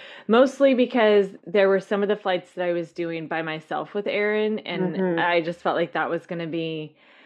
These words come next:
Speaker 1: um, a, a huge challenge. And so I didn't wanna have to worry about that.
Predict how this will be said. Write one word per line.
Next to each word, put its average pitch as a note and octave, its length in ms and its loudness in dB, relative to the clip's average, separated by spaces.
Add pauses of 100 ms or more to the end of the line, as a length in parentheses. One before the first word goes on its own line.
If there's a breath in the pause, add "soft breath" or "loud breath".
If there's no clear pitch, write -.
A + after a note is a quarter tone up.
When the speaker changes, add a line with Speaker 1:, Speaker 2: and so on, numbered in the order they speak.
(340 soft breath)
Speaker 1:
um, E3 580 0 (720)
a, G3+ 60 4 (100)
a F3+ 400 2
huge - 500 -2
challenge. E3+ 680 -2
And F#3 180 0
so G3 120 2
I F#3 100 4
didn't G#3 320 2
wanna G3+ 220 2
have F#3 220 -4
to F#3 120 -2
worry E3+ 300 0
about E3 300 -6
that. D#3 320 -6